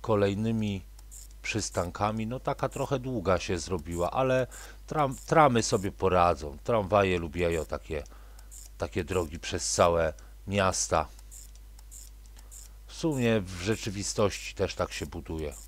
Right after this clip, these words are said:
Przecież jak tramwaj dajemy, to z jednego, z jednego krańca, no, do jakiegoś centrum, nie? Zwykle leci.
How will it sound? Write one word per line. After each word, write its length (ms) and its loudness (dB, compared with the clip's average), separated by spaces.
Przecież 320 -6
jak 140 0
tramwaj 440 8
dajemy, 460 6
to 280 0
z 300 -4
jednego, 800 4
z 100 -10
jednego 380 0
krańca, 800 4
no, 380 -4
do 340 0
jakiegoś 420 -4
centrum, 600 2
nie? 240 -4
Zwykle 480 -6
leci. 480 -2